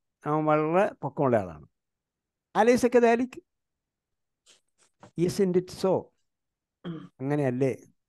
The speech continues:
Speaker 1: അലൈസ കദാലിക, നമ്മൾ അലൈസ കദാലിക കഴിഞ്ഞ പ്രാവശ്യം പറഞ്ഞായിരുന്നു. അങ്ങനെയല്ലേ എന്ന് ചോദിച്ചാൽ ഇവിടെ തവീലാണ് എന്ന് പറഞ്ഞിട്ടാണ്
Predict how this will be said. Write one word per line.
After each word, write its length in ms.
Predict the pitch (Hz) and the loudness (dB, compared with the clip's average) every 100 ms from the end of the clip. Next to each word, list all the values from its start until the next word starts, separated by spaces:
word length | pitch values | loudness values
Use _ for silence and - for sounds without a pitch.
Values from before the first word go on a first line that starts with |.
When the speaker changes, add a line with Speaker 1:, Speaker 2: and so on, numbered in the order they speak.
| _ _ _ _ _ _ _ _ _ _ _ _ _ _ _ - | _ _ _ _ _ _ _ _ _ _ _ _ _ _ _ -4
Speaker 1:
അലൈസ 440 | 139 185 226 214 | 0 2 0 0
കദാലിക, 640 | 202 - 139 135 110 95 - - | -2 0 2 2 0 -4 -16 -14
നമ്മൾ 160 | 135 143 | -6 0
അലൈസ 320 | 147 147 156 | 2 2 0
കദാലിക 420 | 147 143 143 143 | 0 2 2 0
കഴിഞ്ഞ 300 | 135 123 127 | -2 -2 -2
പ്രാവശ്യം 260 | 131 127 120 | 0 -2 -2
പറഞ്ഞായിരുന്നു. 540 | 104 107 92 87 117 - _ _ _ _ _ - | -2 -4 -6 -10 -14 -16 _ _ _ _ _ -6
അങ്ങനെയല്ലേ 960 | 147 175 226 214 165 175 202 220 220 - | -2 0 4 4 2 4 4 6 4 2
എന്ന് 200 | 170 170 | 2 2
ചോദിച്ചാൽ 520 | - 143 135 156 147 | 2 -2 0 -2 -2
ഇവിടെ 180 | 156 180 180 | -2 -4 -2
തവീലാണ് 920 | 156 175 214 214 190 180 180 196 196 - | -4 -2 0 0 2 0 0 0 -2 -8
എന്ന് 180 | 160 160 | -6 -4
പറഞ്ഞിട്ടാണ് 640 | 147 139 156 151 143 139 | -4 -2 -2 -2 -2 -4